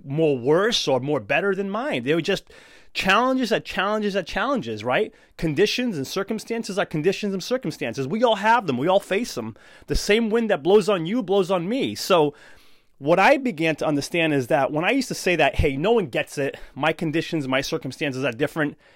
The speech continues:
I started realizing that's not true, because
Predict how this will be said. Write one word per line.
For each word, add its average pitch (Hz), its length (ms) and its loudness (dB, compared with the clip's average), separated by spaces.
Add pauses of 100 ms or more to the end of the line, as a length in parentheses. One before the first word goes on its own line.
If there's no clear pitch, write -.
(360)
I 139 80 -2
started 220 440 2
realizing 147 500 2
that's - 220 -4
not 170 140 -2
true, 170 380 -6 (260)
because 147 600 0